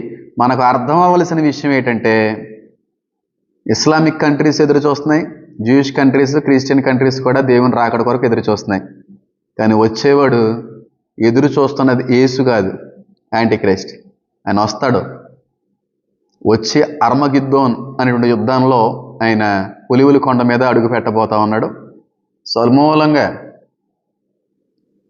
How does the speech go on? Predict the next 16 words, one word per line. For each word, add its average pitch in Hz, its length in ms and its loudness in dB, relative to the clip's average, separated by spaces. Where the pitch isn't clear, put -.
క్రీస్తు 131 360 2
విరోధిని, 131 440 4
అబద్ధ 127 280 -2
ప్రవక్తని 123 640 -4
నాశనం 123 560 -2
చేయబోతా 98 440 0
ఉన్నాడు. 85 260 -6
ఆ - 40 -6
తర్వాత 131 360 0
జరిగేదంతా 123 580 0
కూడా 135 180 0
మీకు 113 520 0
ముందు 131 320 2
వీడియోస్లో 127 520 2
తెలియపరచడానికి 120 600 0
ప్రయత్నిస్తాను. 110 800 -4